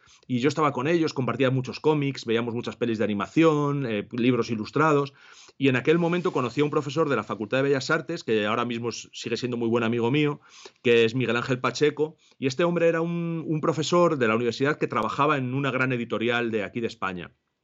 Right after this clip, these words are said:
Y él vio lo que hacía y, pese a no ser de Bellas Artes, me animó a entrar en aquella facultad. Pero bueno, eso ya fue un poquito después, ya, eso ya fue con veintidós o veintitrés años. Pero digamos que a los veinte, que es lo que me preguntabas, y perdona que me vaya por las ramas <laughs> tanto,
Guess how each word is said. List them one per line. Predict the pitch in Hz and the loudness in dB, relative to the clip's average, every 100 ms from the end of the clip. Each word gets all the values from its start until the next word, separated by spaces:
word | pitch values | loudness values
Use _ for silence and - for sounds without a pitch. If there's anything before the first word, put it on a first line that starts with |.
| _ _ _ - | _ _ _ -8
Y | - 143 | 2 4
él | 151 | 6
vio | 160 | 4
lo | 156 | 4
que | 156 | 0
hacía | 135 190 180 | -4 -2 -2
y, | 170 | -2
pese | 120 113 | -4 -6
a | 110 | -6
no | 131 | -2
ser | 135 | -2
de | 127 | 0
Bellas | 131 131 139 | 0 -2 -2
Artes, | 139 151 | -4 -4
me | 135 | -2
animó | 110 110 120 135 - | -2 0 0 -2 -2
a | 110 | -2
entrar | 101 110 | 0 -2
en | 120 120 | 0 -2
aquella | 120 123 | 0 -2
facultad. | 127 95 87 90 76 - - - - _ - | -2 -4 -6 -6 -10 -12 -20 -20 -20 _ -2
Pero | 139 147 | 4 6
bueno, | 156 151 | 4 2
eso | 165 | 2
ya | 185 | 2
fue | 165 165 | 2 0
un | |
poquito | 139 127 | 0 0
después, | 104 - 139 123 | -4 -2 0 0
ya, | |
eso | 135 160 | 0 -2
ya | 147 135 | -2 -2
fue | 147 | -2
con | 135 | -4
veintidós | 117 107 135 147 135 | -4 0 4 4 2
o | |
veintitrés | 117 110 107 117 - | -2 -2 -4 -4 -6
años. | 87 80 - - | -8 -10 -12 -2
Pero | 113 | 2
digamos | 123 147 151 | 2 2 0
que | 139 | 0
a | |
los | 120 107 | 0 2
veinte, | 156 156 | 0 0
que | 143 | -2
es | 135 | -2
lo | |
que | 131 | -4
me | 123 | -4
preguntabas, | 120 110 110 127 139 113 | -4 -4 -2 -2 -2 -2
y | |
perdona | 104 104 120 123 | -4 -2 -2 -2
que | 113 | -4
me | 107 98 98 | -6 -8 -8
vaya | 98 117 | -4 -2
por | 113 110 | 0 0
las | 101 | 2
ramas | 113 117 - - | 0 -2 -6 -6
<laughs> | - | -4
tanto, | 147 151 170 | -2 0 -2